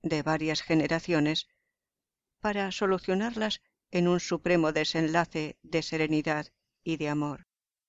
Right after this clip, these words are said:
¿Madurará en la realidad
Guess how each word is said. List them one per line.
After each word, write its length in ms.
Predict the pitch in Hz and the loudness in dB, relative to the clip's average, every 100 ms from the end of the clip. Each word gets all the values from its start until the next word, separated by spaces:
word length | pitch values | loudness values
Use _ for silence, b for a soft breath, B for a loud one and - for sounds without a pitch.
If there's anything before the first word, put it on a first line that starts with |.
| _ _ _ _ _ _ _ _ _ _ _ _ _ _ _ _ _ _ _ _ _ _ _ _ _ _ _ _ _ _ _ _ _ | _ _ _ _ _ _ _ _ _ _ _ _ _ _ _ _ _ _ _ _ _ _ _ _ _ _ _ _ _ _ _ _ _
¿Madurará 1080 | - 214 202 196 196 180 185 208 220 202 - - | 2 4 4 0 -2 -2 -2 0 0 -2 -6 0
en 240 | 208 196 | 2 4
la 140 | 196 | 4
realidad 720 | 196 190 190 190 190 208 202 | 2 0 -2 -2 -4 -4 -6